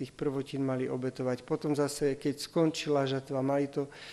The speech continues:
eh, ma-, mali mať sviatok, potom sla-, slávnosť stánkov na, na,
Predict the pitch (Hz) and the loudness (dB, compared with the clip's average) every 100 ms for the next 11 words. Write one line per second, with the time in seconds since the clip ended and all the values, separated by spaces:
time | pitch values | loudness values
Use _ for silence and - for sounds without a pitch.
0 | - - - 123 123 123 139 135 139 - | -16 -14 -2 2 2 2 2 4 4 2
1 | 147 143 143 139 131 - 135 127 127 - | 2 4 4 4 2 0 0 0 -4 -4
2 | - 135 - 147 - - - 147 147 123 | -2 -2 -2 -4 -6 -4 4 6 6 2
3 | - 147 151 151 - 151 143 139 - - | 2 2 4 0 0 2 2 -2 -8 -4
4 | 143 139 135 131 - - - - - - | 0 2 0 -4 -14 -20 -20 -20 -20 -20
5 | - 131 135 | -4 0 4